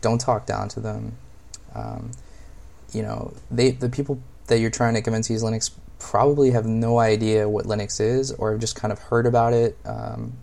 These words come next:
maybe in passing. So your mission is to be as patient as possible. Um,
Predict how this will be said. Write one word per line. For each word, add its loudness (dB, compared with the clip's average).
maybe -2
in -6
passing. -4
So -2
your 2
mission 4
is 0
to -8
be 2
as 0
patient -4
as -6
possible. -6
Um, -10